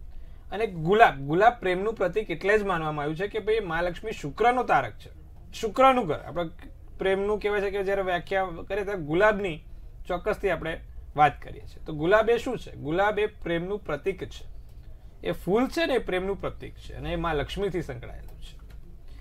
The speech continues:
મા લક્ષ્મી જેવો તમને પતિ મળે અને તમને પણ કહેવાય છે કે પ્રેમ મળે, એટલા માટે આપણે ગુલાબ આપીએ છીએ.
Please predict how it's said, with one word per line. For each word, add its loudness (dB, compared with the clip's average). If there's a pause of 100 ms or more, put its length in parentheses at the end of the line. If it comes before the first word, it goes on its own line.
(240)
મા 6
લક્ષ્મી 2
જેવો 8 (220)
તમને 0
પતિ -8
મળે -8
અને -8 (100)
તમને -4
પણ -2 (340)
કહેવાય -4
છે -8
કે -6
પ્રેમ 2
મળે, -2 (460)
એટલા 0
માટે -2
આપણે -4
ગુલાબ 6 (720)
આપીએ -10
છીએ. -14